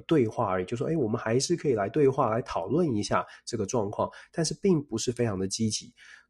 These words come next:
Quad 之所以变成这么重要，或者是大家都在谈 Quad，是在二零一七年川普上台之后，当川普决定中美的竞争要升温以后，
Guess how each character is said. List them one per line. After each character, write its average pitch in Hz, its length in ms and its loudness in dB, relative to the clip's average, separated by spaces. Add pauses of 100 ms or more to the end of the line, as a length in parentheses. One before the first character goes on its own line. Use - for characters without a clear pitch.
Quad 156 320 4 (300)
之 202 200 2
所 131 240 2
以 117 80 4
变 110 280 2
成 95 180 0
这 123 140 0
么 98 140 2
重 110 340 0
要， 101 160 4
或 113 160 0
者 101 80 -4
是 107 80 -6
大 123 160 -4
家 123 100 -2
都 135 100 0
在 135 140 2
谈 - 300 -6
Quad， 107 360 -2
是 - 160 -4
在 143 140 0
二 170 160 -2
零 135 220 0
一 151 160 -6
七 - 280 -2
年 101 280 0
川 135 200 -4
普 95 220 -8
上 135 340 2
台 101 280 -8
之 - 180 0
后， 117 260 4 (240)
当 180 200 2
川 185 260 0
普 104 220 -2
决 95 240 0
定 135 240 2
中 139 200 2
美 110 140 2
的 90 80 -2
竞 131 220 -2
争 120 160 2
要 117 120 0
升 139 360 0
温 143 160 4
以 123 160 -6
后， - 280 2